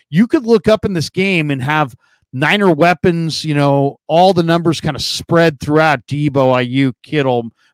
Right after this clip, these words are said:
McCaffrey, and they all have good but not special numbers, which is kind of the way it goes in this offense.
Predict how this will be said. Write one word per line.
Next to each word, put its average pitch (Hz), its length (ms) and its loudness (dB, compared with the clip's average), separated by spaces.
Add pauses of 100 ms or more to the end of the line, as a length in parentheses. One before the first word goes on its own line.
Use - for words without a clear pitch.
McCaffrey, 123 720 -6 (240)
and 139 120 -6
they 156 100 2
all 170 140 2
have 156 240 -2
good 156 300 2
but 151 120 -4
not 135 220 -4
special 143 440 -6
numbers, 123 580 -6 (520)
which 143 220 -2
is 147 100 -4
kind 208 360 -4
of 214 60 -2
the 196 80 2
way 160 200 2
it 123 120 -8
goes 170 320 2
in 135 80 -10
this 117 160 -8
offense. 143 540 -6